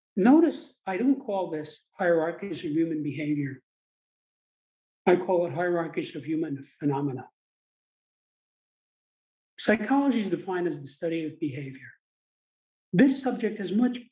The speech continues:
bigger than the study of human behavior. For example, there's a scale of civilization,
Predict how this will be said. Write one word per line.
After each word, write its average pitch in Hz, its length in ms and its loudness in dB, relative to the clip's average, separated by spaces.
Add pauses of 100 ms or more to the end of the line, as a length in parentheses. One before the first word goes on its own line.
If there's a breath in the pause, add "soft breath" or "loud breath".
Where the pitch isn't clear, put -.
(100)
bigger 262 560 4 (400)
than 170 240 0
the 160 60 -4
study 151 360 -8
of 135 80 -8
human 147 260 0
behavior. 135 520 -8
For 214 80 4
example, 220 540 4 (840)
there's 262 160 10
a 220 60 2
scale 170 340 -8
of 170 80 -12
civilization, 196 880 -8